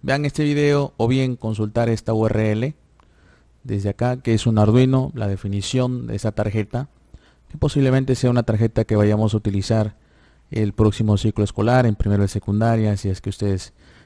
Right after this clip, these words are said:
siguen aquí, o pues deciden migrar para hacer cualquier tipo de proyectos, pues es una excelente tarjeta para poder agilizar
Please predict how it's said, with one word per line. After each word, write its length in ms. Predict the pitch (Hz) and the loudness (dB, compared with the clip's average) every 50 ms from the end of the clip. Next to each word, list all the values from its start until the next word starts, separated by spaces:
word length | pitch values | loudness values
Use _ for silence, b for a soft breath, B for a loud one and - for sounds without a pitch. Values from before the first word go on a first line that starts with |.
| b b | b b
siguen 420 | - - - 107 98 104 101 101 | -12 -6 -6 -4 -2 -2 -2 -2
aquí, 440 | 101 98 - 123 127 131 139 160 - _ b b b b b b b b b | -4 -4 -4 -4 -4 -2 -4 -4 -6 _ b b b b b b b b b
o 460 | - 139 143 151 156 180 170 165 160 _ _ _ _ - | 0 2 2 2 0 -2 -6 -10 -16 _ _ _ _ -4
pues 140 | - 107 101 | -4 -2 -2
deciden 380 | 101 98 - 113 113 113 113 | -4 -4 -2 -2 0 0 0
migrar 320 | 110 107 107 117 117 113 107 | 0 -2 0 0 -2 0 0
para 160 | - 98 98 | -2 -2 -2
hacer 240 | 95 - 110 104 - | -4 -6 -6 -8 -4
cualquier 320 | - 101 - - 107 - | -6 -6 -4 -4 -8 -6
tipo 300 | - 107 - - 110 104 | -6 -10 -6 -4 -2 -2
de 60 | 104 | -2
proyectos, 460 | - 120 120 117 113 110 - 139 123 | 0 0 0 0 0 -2 -4 -6 -8
pues 200 | - - 104 98 | -6 -6 -6 -4
es 160 | 101 95 - 110 | -4 -6 -4 -6
una 240 | 104 104 107 104 | -4 -2 -2 -4
excelente 680 | 104 - - - - 101 104 110 113 113 110 - 113 107 | -4 -8 -8 -6 -4 -4 -2 0 -2 -2 -2 -4 -6 -4
tarjeta 540 | - 120 117 113 - 113 101 - - 117 | -4 -4 -4 -4 -4 -6 -6 -4 -6 -8
para 320 | - - 107 104 101 101 - | -6 -4 -4 -4 -4 -4 -6
poder 260 | - 101 101 98 101 | -4 -4 -2 -2 -2
agilizar 640 | 101 101 - 104 98 98 95 - 117 110 107 104 | -4 -6 -6 -8 -8 -8 -6 -4 -2 -2 -2 -4